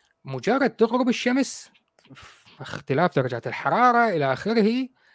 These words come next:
البيت تبدي تطلع به أصوات، وخصوصًا إنه البيت فارغ. وسام كان يخاف بالليل. <laughs> كنت أخاف.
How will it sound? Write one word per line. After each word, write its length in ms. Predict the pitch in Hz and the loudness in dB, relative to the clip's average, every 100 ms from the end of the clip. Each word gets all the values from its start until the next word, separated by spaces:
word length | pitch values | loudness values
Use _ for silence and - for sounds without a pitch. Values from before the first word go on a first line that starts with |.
| - | -12
البيت 520 | 139 127 240 302 302 - - | -12 -6 -2 -2 -4 -14 -12
تبدي 240 | 185 185 | -10 -10
تطلع 260 | - - 165 | -12 -10 -8
به 200 | 175 165 | -6 -6
أصوات، 400 | - 175 190 151 | -2 0 2 0
وخصوصًا 440 | - 143 185 208 | -2 -2 -2 0
إنه 120 | 170 | 0
البيت 260 | 127 143 175 | 0 0 2
فارغ. 420 | 147 139 123 - - _ _ _ _ _ _ _ _ _ _ _ _ _ _ _ _ _ _ _ _ _ _ _ _ _ _ | 4 4 4 -2 -16 _ _ _ _ _ _ _ _ _ _ _ _ _ _ _ _ _ _ _ _ _ _ _ _ _ _
وسام 280 | 127 120 247 | -14 -8 -6
كان 260 | 277 247 151 | -6 -6 -6
يخاف 360 | 135 214 240 - | -6 -8 -10 -12
بالليل. 380 | 156 180 156 117 - - - 508 571 453 554 466 _ _ - | -12 -10 -14 -16 -20 -20 -20 -20 -20 -20 -20 _ _ _ -20
<laughs> 300 | 208 - - | -16 -12 -10
كنت 180 | 269 - | -6 -6
أخاف. 640 | - 220 269 - - | -4 -4 -6 -8 -20